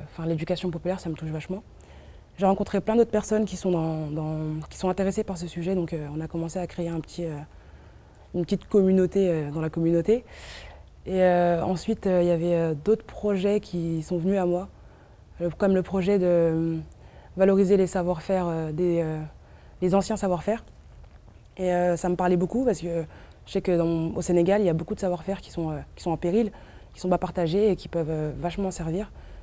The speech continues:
Du coup, euh, on a eu l'idée de, ouais, donc, on a eu l'idée de, de, de créer une plateforme où justement, euh,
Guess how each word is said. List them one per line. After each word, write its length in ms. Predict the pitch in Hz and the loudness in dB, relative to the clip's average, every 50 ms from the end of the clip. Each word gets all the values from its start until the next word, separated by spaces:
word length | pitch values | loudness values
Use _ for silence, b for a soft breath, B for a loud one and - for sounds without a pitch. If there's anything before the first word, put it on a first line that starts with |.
| B B B B - - | B B B B -14 -8
Du 140 | - 170 175 | -6 -6 -4
coup, 160 | - - 208 | -2 2 2
euh, 120 | 202 185 170 | 4 4 4
on 80 | 165 | 4
a 60 | 170 165 | 4 4
eu 80 | 170 | 4
l'idée 240 | 170 180 170 196 202 | 2 2 4 4 4
de, 300 | 175 170 160 156 156 151 143 147 - - - - - | 4 2 2 0 0 -2 -4 -8 -12 -16 -18 -14 -10
ouais, 140 | - - - | -8 -8 -6
donc, 260 | - 110 - 185 185 - | -6 -4 -4 -4 -4 -2
on 80 | - 180 | 0 2
a 60 | 175 | 2
eu 60 | 175 | 4
l'idée 240 | 175 180 170 180 196 | 4 2 4 2 2
de, 360 | 175 180 165 160 156 156 147 147 156 - - - B B B B B B B B B B B B - - | 2 2 2 2 2 0 -2 -4 -6 -10 -12 -16 B B B B B B B B B B B B -10 -4
de, 300 | 170 175 165 165 160 160 | -2 0 2 2 2 2
de 80 | 165 | 0
créer 200 | 165 - - 202 | 0 2 2 4
une 100 | 196 190 | 4 4
plateforme 400 | 185 202 190 - - 214 220 214 | 4 2 0 0 0 0 0 2
où 60 | 196 180 | 0 0
justement, 420 | 165 165 - 185 185 185 196 196 | -2 -4 -2 -2 0 0 0 0
euh, 140 | 185 175 | 0 -2